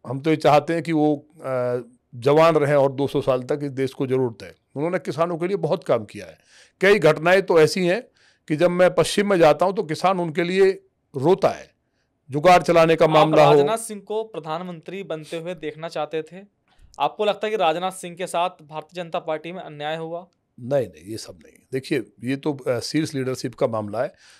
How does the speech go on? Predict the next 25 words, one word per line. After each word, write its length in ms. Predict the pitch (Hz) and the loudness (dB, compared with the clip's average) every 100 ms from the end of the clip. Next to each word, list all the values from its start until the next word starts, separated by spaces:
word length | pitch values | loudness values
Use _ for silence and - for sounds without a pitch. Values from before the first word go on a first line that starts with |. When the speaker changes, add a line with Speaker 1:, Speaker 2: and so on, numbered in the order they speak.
| _ | _
Speaker 1:
माननीय 220 | 123 147 151 | -2 2 4
राजनाथ 320 | 139 139 139 | 4 4 0
सिंह 200 | - 147 | -2 -4
जी 100 | 156 | -2
चाहते 340 | 156 127 139 | 0 0 -2
तो 120 | 156 | -6
बन 160 | 143 120 | -4 -4
जाते, 340 | 110 - - - _ _ _ 165 | -6 -10 -18 -20 _ _ _ -8
Speaker 2:
हाँ। 80 | |
Speaker 1:
लेकिन 200 | 151 156 | -4 -2
उन्होंने 240 | 139 147 147 | 0 0 2
लगा 220 | 135 151 | 4 4
कि 140 | 147 | 2
माननीय 300 | 147 127 139 | -2 -2 -2
मोदी 280 | 135 127 135 | -2 -4 -4
जी 100 | 143 | -6
देश 240 | 131 131 131 | -4 -6 -4
के 140 | 147 | -6
लिए 140 | 147 | -4
बड़ा 220 | 135 139 143 | 0 4 4
काम 200 | 131 107 | 2 -2
कर 120 | 104 | -6
सकते 300 | - - 101 | -16 -20 -20
हैं। 100 | |
Speaker 2:
हम्म। 100 | 156 | -20